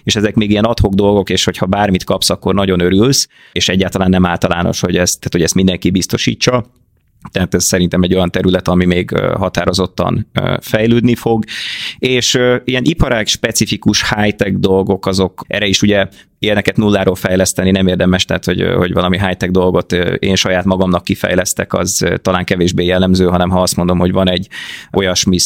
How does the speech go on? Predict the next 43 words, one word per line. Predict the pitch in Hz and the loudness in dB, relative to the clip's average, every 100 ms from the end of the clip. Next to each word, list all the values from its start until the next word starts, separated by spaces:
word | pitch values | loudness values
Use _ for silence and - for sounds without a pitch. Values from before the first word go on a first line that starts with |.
| - | -2
ö, | 92 90 90 87 90 | 0 0 0 0 -2
funkció, | - 98 98 - 90 87 | -2 0 0 2 2 2
hogy | 92 87 95 | 2 0 0
egy | 90 87 | -2 -4
képről | - 98 - 90 | -2 -2 0 -2
fölismer | - 104 92 101 92 | 0 0 0 0 -2
egy | 92 | -4
terméket, | 98 95 95 90 - - | -2 0 2 0 -2 -2
és | 90 | -2
az | 92 95 | 0 0
alapján | 92 87 92 90 | 0 -2 -2 -2
az | 98 | -2
én | 90 | -2
portfóliómból | 104 92 - 95 90 90 90 92 90 92 - - - | -2 -2 -2 -2 0 0 0 0 0 -2 -10 -18 -4
javasol | 101 98 - 90 | -2 0 0 0
egy | 87 | 0
másikat, | 90 92 - - 117 123 - - - - - | 0 0 -2 -2 -2 -2 -6 -20 -20 -20 -12
é-, | - 85 87 87 - | -6 -2 0 -2 -2
és | - | -2
ezt | 95 | 0
nem | 107 | 0
úgy | 104 | 0
csinálja, | - 98 92 92 | 0 0 2 2
hogy | 92 | 2
valaki | 92 90 - | 0 -2 -4
kézzel | 90 - 92 90 | -6 -2 0 2
összekattingatja. | 90 - 90 87 - 90 87 87 | 2 0 -2 -4 0 2 2 -2
Például, | - 95 | 0 0
hogy | 95 | 2
mondjuk | 95 95 95 | 0 0 0
vannak | 90 - | 0 0
cipőket | - 110 98 90 87 | -4 -2 -2 -2 -2
árulok, | 101 117 117 101 | 0 2 2 0
és | 92 - | 0 -2
a | |
fekete | 90 101 95 85 | -2 -4 -4 -4
cipőhöz | - 95 - 87 90 90 | -2 -2 0 0 0 -2
kézzel | - 95 95 | -2 0 0
hozzátársítom | 87 98 92 90 95 87 90 95 | 0 0 0 -2 -2 -2 -2 0
az | 90 | 0
összes | 95 - - | 0 0 -2
fekete | 92 92 85 | -4 -4 -4
cipőt, | 82 104 - 120 | -2 -4 0 0